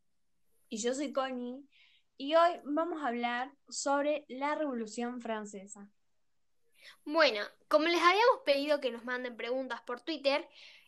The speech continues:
Speaker 2: eh, Martina dice, "¿Por qué es importante la revolución?".
Speaker 1: Bueno, es muy importante la Revolución Francesa, ya que este significó el quiebre del antiguo régimen.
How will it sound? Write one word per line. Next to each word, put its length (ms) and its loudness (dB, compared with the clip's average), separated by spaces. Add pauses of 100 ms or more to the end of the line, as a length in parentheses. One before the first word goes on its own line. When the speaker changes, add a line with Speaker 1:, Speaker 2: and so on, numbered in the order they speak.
(100)
Speaker 2:
eh, 520 2
Martina 540 0
dice, 400 -10 (760)
"¿Por 180 8
qué 80 -10 (100)
es 120 2
importante 760 0
la 220 -2
revolución?". 840 -4 (1900)
Speaker 1:
Bueno, 440 -4 (340)
es 100 -4
muy 220 -4
importante 480 0
la 120 2
Revolución 500 -8
Francesa, 720 -10 (520)
ya 340 -4
que 260 -6
este 260 -6
significó 760 -4
el 240 -6
quiebre 420 -4
del 140 0
antiguo 420 -2
régimen. 540 -10